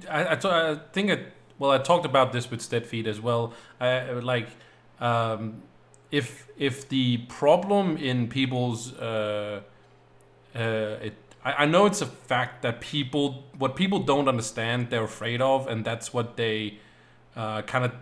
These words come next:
distance themselves from, or kinda be judgmental, or whatever, um, is, it's hateful at, against things they don't know anything about. You know, we know that about race and and all those things, other things, right?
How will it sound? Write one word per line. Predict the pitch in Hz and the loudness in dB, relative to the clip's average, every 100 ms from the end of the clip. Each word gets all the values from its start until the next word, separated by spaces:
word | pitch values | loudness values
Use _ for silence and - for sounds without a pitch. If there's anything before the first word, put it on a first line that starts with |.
| - | -6
distance | 131 127 143 135 | -4 -2 -2 -2
themselves | 147 127 151 147 | -2 0 2 2
from, | 143 151 147 143 147 | 2 2 2 0 -2
or | 120 113 110 107 - - - - | 0 2 2 0 -4 -20 -20 -8
kinda | 127 127 | 0 0
be | 117 117 117 107 | 0 -2 -2 -2
judgmental, | - 110 - 110 117 120 | -4 -4 -4 -2 -2 -2
or | 131 127 123 | -2 0 0
whatever, | 110 117 117 117 120 | 0 0 2 0 0
um, | 110 104 101 101 - | 0 0 -2 -6 -8
is, | 107 - - - | -10 -10 -16 -12
it's | 123 - | -10 0
hateful | 165 170 180 160 131 | 0 2 0 2 2
at, | 120 131 | 0 0
against | 123 131 127 - | 0 0 0 -8
things | - 131 123 120 | -6 0 2 0
they | 113 | -2
don't | 117 113 113 | -2 -2 0
know | 117 113 | 2 2
anything | 104 101 104 | 0 -6 -10
about. | 101 101 104 | -12 -12 -8
You | 107 | -6
know, | 107 | -6
we | 104 110 | -6 -4
know | 107 | -4
that | 110 110 | -2 -2
about | 110 107 101 - - | -2 -4 -6 -12 -14
race | 110 123 127 123 - | -2 0 2 0 -2
and | 113 107 104 104 - - - | -4 -4 -8 -12 -20 -18 -10
and | 117 | 0
all | 131 131 | 2 4
those | 120 117 - | 2 -2 -6
things, | - 117 113 120 | -4 -4 -4 -6
other | 110 | -8
things, | 107 117 107 117 | -6 -6 -6 -4
right? | 120 | -6